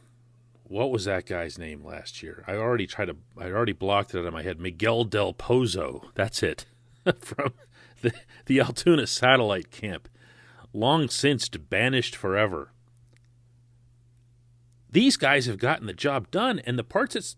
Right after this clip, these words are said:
that's been the most encouraging, I think, is that Derek Shelton's been able to use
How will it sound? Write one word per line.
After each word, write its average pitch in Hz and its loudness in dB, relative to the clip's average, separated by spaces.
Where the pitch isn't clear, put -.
that's 123 -4
been 165 0
the 139 0
most 180 2
encouraging, 123 2
I 92 -2
think, 110 -4
is 127 0
that 120 2
Derek 202 6
Shelton's 180 2
been 120 -2
able 165 6
to 135 -4
use 123 -2